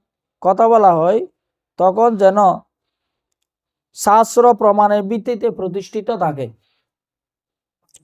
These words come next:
যে কথা বলা হচ্ছে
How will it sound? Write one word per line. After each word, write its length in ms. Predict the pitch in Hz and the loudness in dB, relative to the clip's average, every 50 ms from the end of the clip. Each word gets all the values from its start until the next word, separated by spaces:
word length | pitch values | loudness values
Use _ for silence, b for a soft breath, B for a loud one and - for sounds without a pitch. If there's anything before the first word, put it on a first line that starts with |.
| _ _ _ _ _ _ _ _ _ _ _ _ _ _ _ _ _ _ _ - 143 | _ _ _ _ _ _ _ _ _ _ _ _ _ _ _ _ _ _ _ -6 0
যে 320 | 131 175 208 220 240 254 233 | 4 6 6 6 6 4 2
কথা 220 | 240 233 247 247 | 0 0 0 0
বলা 320 | 226 208 202 202 208 214 202 | 2 2 2 2 2 2 2
হচ্ছে 540 | 202 233 226 214 - 196 190 180 185 214 | 0 -4 -6 -6 -4 -2 0 0 0 -2